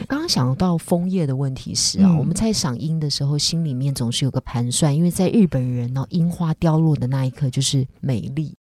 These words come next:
Speaker 1: 对他们来讲，虽然有一点沧桑的美感，
Speaker 2: 嗯。
Speaker 1: 但是就是要在最美的那个瞬间，
Speaker 2: 那个 moment，
Speaker 1: moment，
Speaker 2: 一下下，嗯。
Speaker 1: 对不对？这个人生就是这样。那赏枫呢，有这种与世的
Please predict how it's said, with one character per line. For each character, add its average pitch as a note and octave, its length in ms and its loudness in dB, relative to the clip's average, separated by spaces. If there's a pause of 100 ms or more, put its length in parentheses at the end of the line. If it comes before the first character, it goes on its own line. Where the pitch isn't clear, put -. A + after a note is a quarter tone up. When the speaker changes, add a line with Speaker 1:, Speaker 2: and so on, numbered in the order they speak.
Speaker 1:
对 F3 140 2
他 D#3+ 120 2
们 D3+ 120 0
来 B2+ 200 0
讲， - 260 -4
虽 G3+ 180 2
然 G3+ 80 4
有 C#3+ 140 2
一 - 20 -2
点 C3 240 -2
沧 E3+ 320 2
桑 D#3+ 220 2
的 D#3 80 2
美 B2 260 -2
感， - 320 -4
Speaker 2:
嗯。 D#3+ 280 4
Speaker 1:
但 A3+ 140 4
是 A3+ 200 0
就 A#3 180 4
是 G#3+ 160 4
要 G3+ 80 4
在 G3+ 260 2
最 D#4 300 2
美 F3 320 4
的 F3+ 140 2
那 B3 100 2
个 A#3 120 0
瞬 G3+ 380 2
间， F3+ 280 2
Speaker 2:
那 G3 40 4
个 F#3 140 2
moment， E3+ 420 4 (120)
Speaker 1:
moment， F#3 240 4
Speaker 2:
一 F#3 180 2
下 D3 220 0
下， - 120 -4
嗯。 D#3 160 8
Speaker 1:
对 C3+ 140 2
不 B2 80 -4
对？ B2+ 260 -2 (400)
这 C#3+ 120 -2
个 C3+ 80 2
人 C3 220 2
生 D3+ 220 2
就 C#3 100 -2
是 C#3 140 -6
这 F#2 240 -6
样。 F2+ 180 -8 (580)
那 A3+ 160 2
赏 B2+ 200 0
枫 E3 340 4
呢， D#3 220 4
有 C#3+ 120 0
这 G3+ 140 2
种 C#3+ 240 2 (120)
与 D#3 180 6
世 F3+ 400 2
的 C3+ 320 2